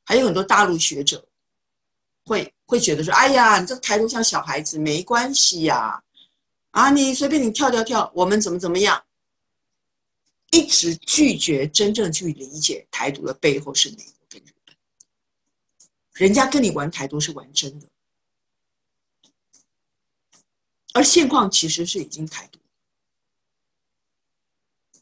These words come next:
不是吗？现在台湾所有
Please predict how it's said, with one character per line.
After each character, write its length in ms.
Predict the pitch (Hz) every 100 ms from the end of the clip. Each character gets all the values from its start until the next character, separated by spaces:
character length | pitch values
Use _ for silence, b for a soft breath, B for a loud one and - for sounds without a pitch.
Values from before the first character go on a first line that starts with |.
| _ _ _ _
不 120 | 202
是 140 | - 233
吗？ 280 | 147 151 _ _ _ _ _ _ _ _ _ _ _ _ _ _
现 220 | - 311
在 100 | 262
台 200 | 226 185
湾 280 | 185 190 226 _ _ _ _ _ _ _ _ _
所 280 | - - 233
有 220 | 311 202